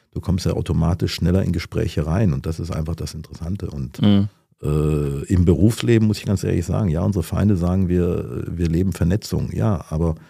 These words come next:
Speaker 1: ganz ehrlich, alle anderen Verbände machen's genauso.
Speaker 2: Ja.
Speaker 1: Äh, der Kleintierzüchterverein macht, äh, macht auch sein Netzwerk auf seiner Homepage. Äh, warum dürfen wir es nicht haben?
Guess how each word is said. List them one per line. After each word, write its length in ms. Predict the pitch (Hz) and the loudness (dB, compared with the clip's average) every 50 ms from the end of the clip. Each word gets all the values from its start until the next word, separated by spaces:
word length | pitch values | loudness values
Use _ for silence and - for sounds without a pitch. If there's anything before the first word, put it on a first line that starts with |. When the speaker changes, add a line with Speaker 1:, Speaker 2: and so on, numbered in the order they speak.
| _ _ _ _ - | _ _ _ _ -4
Speaker 1:
ganz 280 | 87 82 82 - - | -2 -2 -2 -2 -2
ehrlich, 360 | - - 107 95 85 - - | -2 0 0 0 -2 -2 -4
alle 180 | - 87 92 - | -2 0 0 0
anderen 260 | - 92 90 92 87 | 0 0 2 2 2
Verbände 380 | - - 82 85 90 90 92 85 | 0 0 -2 0 0 2 2 2
machen's 340 | 85 87 85 - 82 - - | 2 0 0 -2 -4 -4 -4
genauso. 460 | - 80 80 80 85 101 95 101 110 | -2 0 2 2 2 0 0 2 4
Speaker 2:
Ja. 560 | 117 127 101 107 110 131 - 90 85 92 98 | 4 4 6 4 4 2 0 0 -4 -6 -4
Speaker 1:
Äh, 120 | - 87 85 | -2 -2 0
der 140 | - 87 85 | 0 0 0
Kleintierzüchterverein 1080 | - - 92 95 101 - 98 - - 95 85 - 90 - - 101 - 85 87 95 95 | 2 4 4 4 4 4 2 0 0 -4 -2 -2 -2 -2 0 0 0 0 0 2 2
macht, 220 | 90 87 82 - - | 2 0 -2 -4 -4
äh, 420 | 90 92 85 - 87 85 87 85 | -6 -4 -4 -4 -4 -4 -2 -2
macht 240 | 87 87 - - - | -2 -2 -2 -4 -4
auch 160 | 90 98 - | -4 -4 -2
sein 160 | 117 101 98 | 0 2 2
Netzwerk 440 | 95 95 92 - - 101 101 104 - | 2 2 0 -2 -2 -2 -2 -2 -2
auf 120 | 92 - | -4 -4
seiner 260 | - 95 95 98 90 82 | -2 0 0 2 2 4
Homepage. 380 | 98 107 101 - 98 95 101 98 - - - - - - - _ _ _ _ _ | 2 2 2 2 0 0 0 -2 -4 -8 -14 -16 -20 -20 -20 _ _ _ _ _
Äh, 100 | 82 80 | -2 2
warum 220 | 90 95 101 107 | 4 6 6 6
dürfen 240 | 95 101 87 95 101 | 6 6 6 6 6
wir 100 | 90 110 | 6 6
es 100 | 127 - | 4 4
nicht 200 | 110 87 - - | 2 0 0 -2
haben? 320 | 85 - - - - - | -6 -6 -8 -12 -14 -16